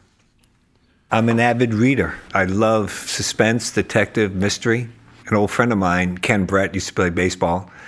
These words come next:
and he really got me involved in reading when actually my son was born. You know, I just don't watch T V all the time, and I love to read. I now have close to a thousand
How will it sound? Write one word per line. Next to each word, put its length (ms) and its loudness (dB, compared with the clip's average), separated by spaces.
and 400 -4
he 840 -2
really 320 2
got 220 0
me 140 2
involved 500 2
in 160 2
reading 540 0
when 420 0
actually 360 -2
my 200 -2
son 400 0
was 160 -2
born. 480 -8
You 100 -2
know, 80 0
I 100 2
just 260 -6
don't 340 -2
watch 320 4
T 140 0
V 160 4
all 100 2
the 60 0
time, 320 -2
and 80 0
I 60 0
love 280 2
to 100 -8
read. 420 0
I 80 -4
now 240 -2
have 540 -4
close 280 0
to 60 2
a 40 2
thousand 640 -2